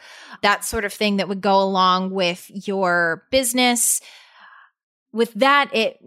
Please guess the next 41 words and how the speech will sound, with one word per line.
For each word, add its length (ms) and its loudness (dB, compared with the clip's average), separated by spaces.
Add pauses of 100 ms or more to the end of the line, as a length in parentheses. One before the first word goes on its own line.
(120)
is 340 -6
really 260 2
simple 500 0
to 280 -4
create 640 0
either 500 -2
some 300 -6
worksheets 580 0
or 80 -2
maybe 420 -2
a 140 -4
downloadable 760 -2
tutorial 580 -2
that's 200 -10
a 60 -6
video, 500 2
something 400 -2
that 120 0
just 240 -6
goes 280 2
along 580 0
with 220 -2
the 100 -4
book. 300 -6
So 180 -4
if 160 -6
you're 100 -2
teaching 340 -4
somebody 360 -2
how 160 -4
to 60 -4
do 240 -2
something 360 -2
in 100 -2
the 100 -2
book, 320 0 (440)
that 340 2
I 120 -4
think 300 -4
is 300 -2
the 420 -2